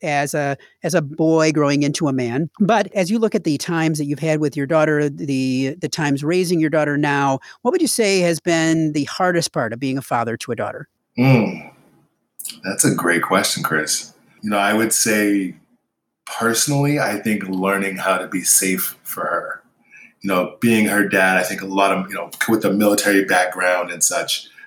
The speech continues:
Speaker 2: I realize that I sometimes have a strong exterior, and learning what and how to be soft for her as part of our communication method has probably been one of the bigger challenges for me. It's taken me taking care of my own mental health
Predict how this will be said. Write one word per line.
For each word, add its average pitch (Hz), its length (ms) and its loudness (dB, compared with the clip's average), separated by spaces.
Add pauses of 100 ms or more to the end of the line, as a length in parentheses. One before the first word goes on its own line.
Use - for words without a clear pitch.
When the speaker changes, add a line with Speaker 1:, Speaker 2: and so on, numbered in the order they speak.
(100)
Speaker 2:
I 95 60 0
realize 90 400 2
that 87 100 0
I 85 240 0
sometimes 92 400 0
have 90 120 -2
a 87 60 -8
strong 87 400 2
exterior, 92 760 -2 (600)
and 85 420 -4
learning 110 520 4
what 98 420 2 (520)
and 92 160 -4
how 95 240 2
to 98 120 -2
be 92 140 -4
soft 82 400 -2
for - 180 -8
her 76 460 -8 (440)
as 95 160 2
part 98 200 2
of 92 80 2
our 82 140 2
communication 82 760 -4
method - 480 -2 (320)
has 90 200 4
probably 98 360 6
been 85 460 -2
one 85 140 -8
of 80 80 -10
the 80 60 -4
bigger 80 360 -2
challenges 76 560 -4
for - 140 -10
me. - 200 -20 (460)
It's - 240 0
taken 82 600 -4 (100)
me 90 220 -2
taking - 300 -4
care 90 180 0
of 85 60 -2
my 85 120 4
own 85 180 0
mental 82 300 0
health 90 460 0